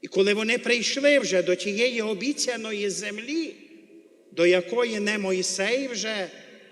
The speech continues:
а Ісус Навин привів той народ, вони розчарувались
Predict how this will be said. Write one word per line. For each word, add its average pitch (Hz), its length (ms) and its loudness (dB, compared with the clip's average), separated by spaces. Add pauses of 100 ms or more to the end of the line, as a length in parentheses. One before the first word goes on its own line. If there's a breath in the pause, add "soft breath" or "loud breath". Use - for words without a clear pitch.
а 180 160 0
Ісус 185 600 2
Навин 214 640 -2 (840)
привів 196 480 0
той 220 220 -4
народ, 208 640 -4 (1400)
вони 151 280 -2
розчарувались 175 1300 -4